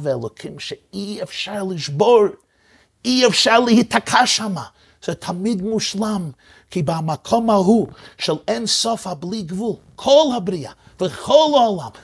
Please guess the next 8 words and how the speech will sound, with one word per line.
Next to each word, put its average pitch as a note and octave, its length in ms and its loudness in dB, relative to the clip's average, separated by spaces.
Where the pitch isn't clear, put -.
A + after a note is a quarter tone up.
וכל C#4+ 480 2
האדם, A3 340 -2
בכל G3+ 260 -10
מצב, E3 380 -16
מיוחד B2 500 -14
לגמרי A2+ 560 -10
עם G2 120 -8
הבורא. G2 360 -4